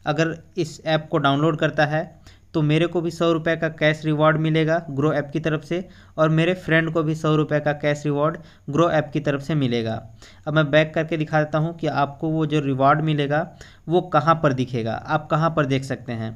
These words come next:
तो इसके लिए simply आपको ऊपर की तरफ आना है और यहाँ पर रिवॉर्ड के ऑप्शन पर आपको इस जो गिफ्ट कार्ड का जो आइकन दिख रहा है इस पर आपको क्लिक कर लेना है।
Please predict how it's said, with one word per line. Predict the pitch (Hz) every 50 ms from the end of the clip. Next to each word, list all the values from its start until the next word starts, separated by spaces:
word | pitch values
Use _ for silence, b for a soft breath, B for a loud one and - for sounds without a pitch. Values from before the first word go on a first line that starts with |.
| 117 -
तो | 143
इसके | 143 143 139 - 165
लिए | 165 165
simply | 165 165 151 147 147 143 160 160
आपको | 151 147 147 - 156 135
ऊपर | 135 135 156 151
की | 151 151
तरफ | 156 160 151 147 -
आना | 139 139 139 143
है | 139 151 170 - B B B B B B B B B
और | - 160 165
यहाँ | 165 160 160 170 160
पर | 165 170 147
रिवॉर्ड | 147 147 147 151 151 160 156 151
के | 156 160
ऑप्शन | 143 135 139 - 165 156 151
पर | - 160 147
आपको | - 139 135 139 - 160 143
इस | 143 147 143 - -
जो | 139 147 143 135
गिफ्ट | 135 147 156 151 160 -
कार्ड | - 156 147 147 143
का | 143 151 151
जो | 143 151 147 139 - - -
आइकन | - 135 135 139 160 156 156
दिख | 151 147 143 143
रहा | 143 135
है | 151 175 196 B B B B B B B B _ 170
इस | 160 -
पर | - 190 180
आपको | 160 156 151 156 175 165
क्लिक | - 156 151 139 139 -
कर | 139 123
लेना | 123 120 117 113 110
है। | 110 117 110 117